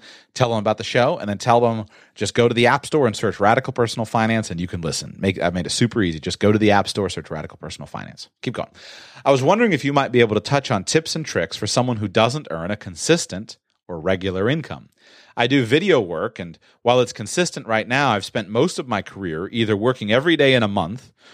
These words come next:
or not working at all for weeks at a time. I was just curious if there might be any wisdom you can impart on those kinds of situations. "Luckily, my fiance has a very stable job and makes good money, so it gives us the ability to plan at least a bit.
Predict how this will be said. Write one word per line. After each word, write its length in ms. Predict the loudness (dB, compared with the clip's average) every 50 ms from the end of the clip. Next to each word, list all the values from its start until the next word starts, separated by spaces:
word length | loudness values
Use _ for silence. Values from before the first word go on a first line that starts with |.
| -20 -14 _
or 140 | 2 2 4
not 260 | 4 4 0 0 0
working 300 | -2 -4 -4 -4 -6 -4
at 80 | 0 2
all 260 | 4 4 4 2 0
for 160 | -4 -8 -10
weeks 320 | -8 -6 -6 -6 -8 -10 -14
at 60 | -14
a 60 | -14
time. 480 | -12 -10 -8 -8 -8 -10 -12 -18 -20 _ _ _ _ _ _ _ _ _ _ _
I 60 | 0 0
was 100 | 2 4
just 160 | 2 0 2
curious 360 | 2 2 4 4 2 0 0
if 60 | 0
there 100 | -2 0
might 240 | 0 0 0 -2 -2
be 100 | -2 -2
any 160 | 0 -2 -2
wisdom 400 | 0 2 2 2 2 0 -4 -6
you 80 | -6 -6
can 140 | -6 -8 -10
impart 440 | -10 -8 -2 2 2 2 2 2 0
on 160 | -6 -6 -4
those 200 | -4 -4 -4 -4
kinds 260 | -6 -8 -10 -10 -10
of 80 | -12 -12
situations. 800 | -12 -12 -12 -6 -2 0 0 0 0 -2 -6 -14 -16 -20 -20 _ _ _ _ _ _ -20 -20 -20 -20 _ -2
"Luckily, 380 | 0 0 0 0 0 0 0 0
my 180 | 0 -2 -2
fiance 560 | -2 -4 -2 0 0 0 0 -2 -2 -4 -2
has 220 | -2 -2 -4 -4 -4
a 60 | -6
very 240 | -4 -2 -2 -2 -2
stable 420 | -2 -2 -2 -2 -2 -2 -4 -8
job 480 | -8 -8 -10 -8 -8 -10 -10 -12 -16 -18 _
and 120 | -10 -4 0
makes 220 | 0 0 0 0
good 180 | 0 0 2 2
money, 260 | 2 2 2 0 0
so 140 | -4 -6 -4
it 60 | 0
gives 200 | 0 0 2 0
us 100 | -2 -2
the 100 | 0 -2
ability 300 | 0 2 2 0 0 -2
to 80 | -4 -8
plan 300 | -8 -6 -6 -6 -6 -6
at 80 | -8
least 200 | -10 -10 -10 -12
a 40 | -14
bit. 280 | -10 -10 -10 -10 _